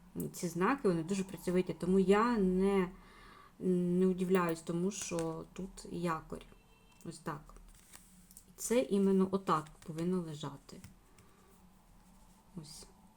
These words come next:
Пройдете цю історію. Давайте я докладу, я докладала там. А я докладу на ці кубики, подивлюся, що тут.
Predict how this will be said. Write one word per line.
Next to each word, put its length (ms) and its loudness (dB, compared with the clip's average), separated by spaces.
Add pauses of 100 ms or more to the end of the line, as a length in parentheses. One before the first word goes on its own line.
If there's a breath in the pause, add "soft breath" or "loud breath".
(840)
Пройдете 460 2
цю 160 -8
історію. 460 -4
Давайте 320 0
я 60 -4
докладу, 460 -6
я 300 -2 (100)
докладала 560 0
там. 260 -10 (800 loud breath)
А 80 0
я 200 6
докладу 420 2
на 140 -2
ці 160 -4
кубики, 380 -2
подивлюся, 840 0
що 240 -6 (120)
тут. 300 -8